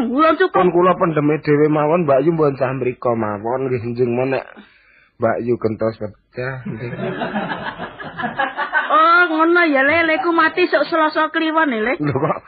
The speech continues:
Speaker 1: Golek dina sing angker.
Speaker 2: kok njagake
Speaker 1: Heeh,
Speaker 2: banget.
Speaker 1: main arep mrimpeni kowe kok.
Speaker 2: Hmm, ampun.
Speaker 1: Wong kok
Speaker 2: Kula ora
Speaker 1: padha
Speaker 2: sah
Speaker 1: sek
Speaker 2: ditiliki.
Speaker 1: mati.
Speaker 2: Sampeyan ora sah mriko mawon.
Speaker 1: Ora, aku kudu rono.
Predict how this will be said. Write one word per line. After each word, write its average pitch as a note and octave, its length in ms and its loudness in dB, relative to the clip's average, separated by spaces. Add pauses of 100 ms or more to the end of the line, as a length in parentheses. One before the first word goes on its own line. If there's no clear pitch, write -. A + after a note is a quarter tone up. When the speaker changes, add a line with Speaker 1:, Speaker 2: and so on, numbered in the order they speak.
(180)
Speaker 1:
Golek C4 380 0
dina C#4 260 2
sing D4+ 200 -2
angker. D4 680 0
Speaker 2:
kok D3 300 -4
njagake D3 520 0
Speaker 1:
Heeh, D3+ 120 0
Speaker 2:
banget. C3 280 2 (220)
Speaker 1:
main D#4+ 220 2
arep D#4 220 2
mrimpeni D#4 580 0
kowe D#4+ 240 2
kok. D#4+ 320 0
Speaker 2:
Hmm, C3+ 220 0 (180)
ampun. F3 460 2 (520)
Speaker 1:
Wong E4 200 0
kok - 160 2
Speaker 2:
Kula - 180 4
ora C#4+ 160 4
Speaker 1:
padha - 80 -4
Speaker 2:
sah C#3+ 160 2
Speaker 1:
sek B2+ 160 2
Speaker 2:
ditiliki. - 100 4
Speaker 1:
mati. C#4+ 480 0 (460)
Speaker 2:
Sampeyan G2+ 400 -4
ora G2 220 -6
sah F#2 160 -10
mriko F2+ 500 -14
mawon. D#2 440 -20
Speaker 1:
Ora, A#3 420 -4
aku B3 180 -10
kudu A#3+ 240 -6
rono. G3+ 400 -2